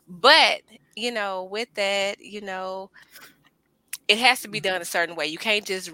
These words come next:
ram it up in there. I'm sorry. You can't just, yeah, yeah, yeah, 'cause we gonna fight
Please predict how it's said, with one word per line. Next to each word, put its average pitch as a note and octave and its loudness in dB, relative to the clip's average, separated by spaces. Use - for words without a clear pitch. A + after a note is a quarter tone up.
ram F#3 -2
it E3+ -4
up E3+ -2
in D#3+ -4
there. B2+ -4
I'm C3+ -6
sorry. B2 -2
You D#3 -16
can't E3+ -4
just, D3+ -4
yeah, F3 -4
yeah, F3+ 2
yeah, E3 4
'cause F3+ -2
we F#3+ -4
gonna F3+ 2
fight D3+ 4